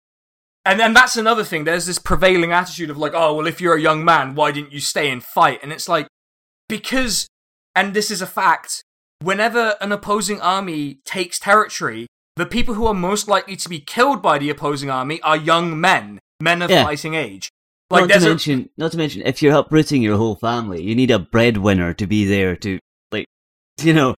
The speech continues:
Speaker 2: <laughs> to actually establish them in the new country.
Speaker 1: Yeah, it's not like, it's not like, um, you know, it, it, it's not like Turkey's, like, famously the most equal place in the world on gender basis either. So,
Speaker 2: Yeah.
Speaker 1: like,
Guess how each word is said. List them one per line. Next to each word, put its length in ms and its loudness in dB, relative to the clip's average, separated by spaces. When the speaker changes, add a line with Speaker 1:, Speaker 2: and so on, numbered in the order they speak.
Speaker 2:
<laughs> 100 -18
to 680 4
actually 560 6
establish 640 4
them 180 0
in 120 -2
the 80 -2
new 340 0
country. 640 -4
Speaker 1:
Yeah, 220 6
it's 220 -4
not 180 -6
like, 220 -4
it's 160 -8
not 180 -2
like, 520 -2
um, 640 2
you 120 -4
know, 140 0
it, 260 -10
it, 180 -14
it's 160 -10
not 180 -4
like 200 -4
Turkey's, 680 -4
like, 220 -6
famously 680 -6
the 120 -10
most 380 -6
equal 420 -8
place 400 -4
in 120 -6
the 80 -4
world 400 2
on 160 -2
gender 320 0
basis 440 -6
either. 320 -8
So, 120 0
Speaker 2:
Yeah. 40 0
Speaker 1:
like, 220 0